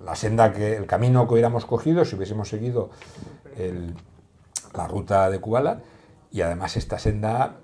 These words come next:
nos lleva por toda la cuerda, nos permite disfrutar de unas vistas excep-, excepcionales.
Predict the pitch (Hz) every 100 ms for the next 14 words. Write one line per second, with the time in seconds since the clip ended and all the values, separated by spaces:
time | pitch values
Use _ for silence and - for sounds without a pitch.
0 | _ - 101 98 87 101 104 104 104 -
1 | - 95 113 107 104 123 127 123 131 139
2 | 147 123 101 - 95 101 107 107 107 107
3 | 107 104 107 - 107 98 110 107 110 107
4 | 101 113 110 104 107 110 - 127 113 -
5 | 120 - 123 151 202 226